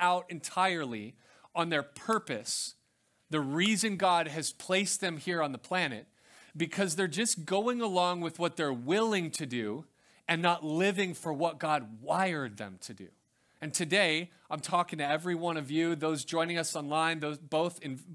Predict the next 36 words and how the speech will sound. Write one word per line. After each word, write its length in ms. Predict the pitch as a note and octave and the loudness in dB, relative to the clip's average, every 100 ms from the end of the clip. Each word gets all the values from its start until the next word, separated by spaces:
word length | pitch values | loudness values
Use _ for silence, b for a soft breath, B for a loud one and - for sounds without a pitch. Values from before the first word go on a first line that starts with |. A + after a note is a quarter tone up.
| - | -20
both 380 | A3 E3 D#3+ F#3 | -20 0 0 0
venues, 540 | D3 D#3 E3+ F3 E3+ - B B | 0 0 0 -4 -4 -10 B B
and 140 | - E3 | -2 0
I'm, 140 | G#3 | 0
I'm 140 | - G3+ | -4 -2
inviting 600 | G3+ C3+ D#3 G3 G#3+ F3 | -2 2 6 6 4 0
you, 100 | D3 | -2
God 300 | C3 E3+ G#3+ | 2 4 4
is 160 | A3+ G3 | 2 -2
inviting 580 | D#3 B2 F3 G#3 G3 | -2 4 4 4 0
you 220 | D#3 C#3+ C3+ B B | -2 -4 -4 B B
to 160 | - E3+ | -2 2
step 500 | - - F#3 G3+ - - | 2 4 2 2 -2 2
out 300 | F3+ G#3 G#3 | 2 2 0
and 200 | F3+ E3 | -2 -2
to 100 | D#3+ | 0
step 440 | - - F3+ E3+ - | 0 4 2 2 -6
into 520 | G3+ A3+ A3 G3 - D#3+ | 0 2 2 -2 -2 -2
your 260 | C#3+ D#3 | 0 -2
purpose. 720 | - F#3 E3 - F2 - - - _ b b b b | 0 -2 -2 -6 -12 -12 -12 -14 _ b b b b
Where 160 | - G#3 | -2 0
we're 120 | A3 | 4
not 200 | A#3 B3+ | 2 2
just 220 | B3+ G#3 | 0 0
gonna 320 | A3 G3 D#3 B B B _ | 2 4 2 B B B _
coast 600 | - - G#3 A#3 - - | -8 2 4 4 2 2
around 720 | A3 F3 F3+ F#3 F#3 F#3+ F#3 E3+ B - | 0 2 4 4 4 0 -2 -8 B -2
with, 360 | D#3 F3+ F3 | 2 2 0
with 320 | E3+ E3 E3+ | -4 -4 -2
the 80 | - | -2
stream, 640 | D#3 - - F3 E3+ D#3+ | 0 -2 0 0 0 0
with 280 | D3+ E3+ - | 0 0 -2
the 60 | D#3+ | -10
current 480 | - - F3 E3 D3+ | -6 -2 0 0 -4
of 200 | D3 - | -10 -10
culture. 560 | - F#3+ - C3+ A2+ | -4 -4 -2 -6 -8